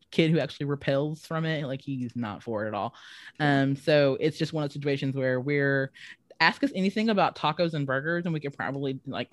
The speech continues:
Speaker 1: talk your
Speaker 2: <laughs>
Speaker 1: ear off, 'cause we love tacos. Mexican food's, like, our thing. Um, but tacos specifically, um, we could talk tacos all day.
Speaker 2: I love it. Okay, see, I don't wanna forget. <laughs> Let my, let my listeners know where they can find you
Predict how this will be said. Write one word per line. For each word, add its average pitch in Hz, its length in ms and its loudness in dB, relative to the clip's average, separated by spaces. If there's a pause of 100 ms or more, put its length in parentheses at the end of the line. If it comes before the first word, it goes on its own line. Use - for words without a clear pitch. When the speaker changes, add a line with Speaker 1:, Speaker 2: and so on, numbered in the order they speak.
(120)
Speaker 1:
talk 131 220 0
your 135 80 -2 (100)
Speaker 2:
<laughs> - 100 -16
Speaker 1:
ear 131 200 0
off, 151 340 0
'cause - 160 -6
we 143 80 -2
love 123 240 -2
tacos. 143 560 -4
Mexican 143 460 -8
food's, 139 240 -8
like, 120 200 -6
our 107 140 -4
thing. 143 460 -6 (500)
Um, 143 460 2
but 147 280 6
tacos 165 340 4
specifically, 185 720 2 (320)
um, 139 360 0
we 151 140 -4
could 147 160 -4
talk 113 200 -4
tacos 113 360 -10
all - 100 -8 (100)
day. - 120 -14 (320)
Speaker 2:
I 240 240 12
love 269 500 10
it. 247 260 8
Okay, 254 380 8
see, 214 240 4
I 202 80 12
don't 202 200 6
wanna 220 140 8
forget. 359 460 10 (300)
<laughs> 311 120 6
Let 262 280 10
my, 269 260 10 (220)
let 330 180 12
my 339 140 10
listeners 302 500 10
know 277 240 12
where 262 140 10
they 240 180 8
can 254 300 6
find 269 420 12
you 196 460 2